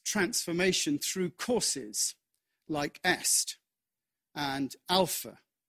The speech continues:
After these courses, you know, when you see your friends go off and do these courses, they come back completely changed often. I remember coming off one of those courses and, and meeting my mother for lunch, full of enthusiasm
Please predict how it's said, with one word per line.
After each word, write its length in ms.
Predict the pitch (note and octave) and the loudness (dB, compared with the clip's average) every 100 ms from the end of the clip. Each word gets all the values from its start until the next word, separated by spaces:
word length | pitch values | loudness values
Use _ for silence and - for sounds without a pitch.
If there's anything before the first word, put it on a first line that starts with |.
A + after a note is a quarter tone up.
| _ _ _ _ _ _ _ - | _ _ _ _ _ _ _ 2
After 320 | D#4 - D#4+ | 4 6 6
these 240 | C4+ G3 | 6 2
courses, 420 | - G#3 - C3+ | 2 2 2 0
you 60 | F#3+ | 2
know, 80 | G#3+ | 8
when 100 | C#4+ | 10
you 80 | A#3+ | 10
see 140 | A3+ | 6
your 80 | F3+ | 4
friends 260 | G3+ F3+ | 4 2
go 80 | - | 2
off 100 | E3+ | 0
and 80 | E3+ | 0
do 120 | E3+ | -2
these 220 | D#3+ E3+ | 0 -2
courses, 340 | - G#3 F#3 - - - - _ | 2 2 2 -2 -10 -14 -18 _
they 100 | D#4+ | 12
come 260 | D4 - E4 | 12 12 12
back 380 | - C#4 F#3 - _ _ _ | 12 10 10 6 _ _ _
completely 800 | - C4 - - C4+ B3+ A#3+ G#3 | 8 8 6 6 8 8 8 4
changed 680 | - A#3+ B3 A3 E3 B2+ - | 6 6 8 6 4 0 0
often. 500 | D3+ - - B2 F#2 _ _ _ _ _ _ _ - | 0 0 -4 -4 -6 _ _ _ _ _ _ _ 4
I 60 | F#3+ | 8
remember 280 | A#3 G#3+ | 10 10
coming 300 | - G#3 F#3+ | 8 6 6
off 160 | G3 - | 6 4
one 100 | F#3+ | 4
of 80 | E3 | 6
those 160 | D#3 | 4
courses 420 | - D#3+ C#3+ D3+ D#3+ | 2 0 0 0 0
and, 120 | D3+ _ _ | -2 _ _
and 140 | D#3+ E3+ | -2 4
meeting 340 | G3+ - F#3 | 4 4 2
my 180 | E3+ E3 | 4 4
mother 300 | D#3+ E3 D3+ | 6 4 2
for 200 | D3 E3 | 0 0
lunch, 600 | D#3+ E3+ A2+ - - - _ - | 2 2 0 0 0 0 _ -6
full 280 | - - F4+ | 2 8 8
of 80 | C#4+ | 10
enthusiasm 1000 | B3+ - A3 C#4 C4 G#3+ F3 D3+ D3+ | 8 8 8 10 10 10 8 6 0